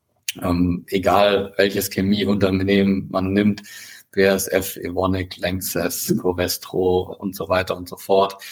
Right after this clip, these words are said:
Ähm, alle haben sich im Aktienkurs insgesamt sehr negativ entwickelt. Covestro die einzige Ausnahme dahingehend, dass, äh, momentan ein Übernahmepoker hier herrscht, äh, um das Unternehmen.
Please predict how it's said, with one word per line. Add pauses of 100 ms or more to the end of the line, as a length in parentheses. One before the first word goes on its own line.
(400)
Ähm,
alle
haben
sich
im
Aktienkurs
insgesamt
sehr
negativ
entwickelt.
Covestro
die
einzige
Ausnahme
dahingehend,
dass,
äh,
momentan
ein
Übernahmepoker
hier
herrscht,
äh,
um
das
Unternehmen.